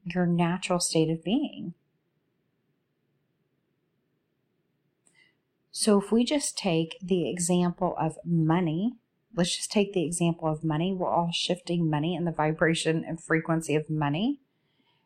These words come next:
There's a lot of false beliefs around money. Even the idea of there's enough for everyone, there's a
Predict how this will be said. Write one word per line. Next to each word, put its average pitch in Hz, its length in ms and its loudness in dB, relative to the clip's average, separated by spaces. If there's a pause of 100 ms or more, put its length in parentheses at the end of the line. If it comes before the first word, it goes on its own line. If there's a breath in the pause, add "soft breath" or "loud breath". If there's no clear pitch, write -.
(140)
There's 180 220 2
a - 80 0
lot 165 340 2
of 175 100 0
false 156 420 2
beliefs 180 560 0
around 147 440 -2
money. 143 420 -6 (800 soft breath)
Even 240 420 4
the 190 140 0
idea 170 640 0
of 156 280 0 (120)
there's 165 380 2
enough 160 500 2
for - 240 -12
everyone, 220 760 0 (400 soft breath)
there's 180 240 2
a 175 160 4